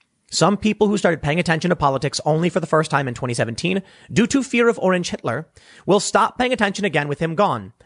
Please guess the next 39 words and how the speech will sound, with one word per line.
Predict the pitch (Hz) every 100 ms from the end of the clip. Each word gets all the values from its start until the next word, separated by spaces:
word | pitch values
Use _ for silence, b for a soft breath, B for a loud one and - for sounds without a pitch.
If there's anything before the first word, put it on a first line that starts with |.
| b
But | 151 -
others | 165 196 240 180
will | 214
keep | - -
watching | 175 151 147 160
and | 156 151
will | 147 156
be | 156
shocked | 135 - 165 180 -
to | 185
see | - 170 151
what | 135 147
Democrats | 131 147 170 175 147
really | 123 196 269 240
are | 131 117 110 B B B
and | 165
what | 156 -
they | 175
really | 165 127 226 220 214
do | 135 160 160
when | 135 135 139
in | 123 135 139
power." | - 131 107 95 - b b b b b b
Glenn, | 113 220 240 95 - _ _ _ _ _
hitting | - 226 277 196
it | 208 - _
out | 135 143
of | 160
the | 147
park. | - 117 92 - _ _ _ _ b b
I | 135
look | 165 190
forward | - 196 240 214
to |
seeing | - 185 175 170 156
how | 135 143
things | 147 156
play | - - 165
out. | 196 214 -